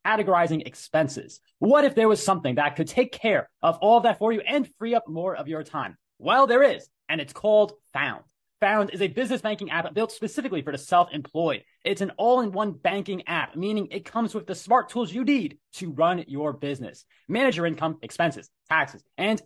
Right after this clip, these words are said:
invoicing all from the Found app. Even sign up is easy.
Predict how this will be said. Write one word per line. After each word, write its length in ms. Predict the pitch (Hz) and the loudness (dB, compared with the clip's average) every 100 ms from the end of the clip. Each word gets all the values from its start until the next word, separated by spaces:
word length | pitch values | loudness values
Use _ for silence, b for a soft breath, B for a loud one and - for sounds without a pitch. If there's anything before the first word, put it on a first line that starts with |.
| - | -2
invoicing 520 | 262 170 143 151 135 - | 0 0 -2 -4 -8 4
all 380 | 240 175 - - | 6 6 0 -4
from 120 | 160 | -2
the 100 | 147 | -2
Found 320 | 151 131 127 104 | 0 0 -2 -6
app. 140 | 101 _ _ _ _ _ - | -10 _ _ _ _ _ 2
Even 260 | 294 269 | 2 2
sign 260 | - 240 226 | 2 2 2
up 120 | 208 | 0
is 100 | 156 | -2
easy. 280 | 240 - | -4 -4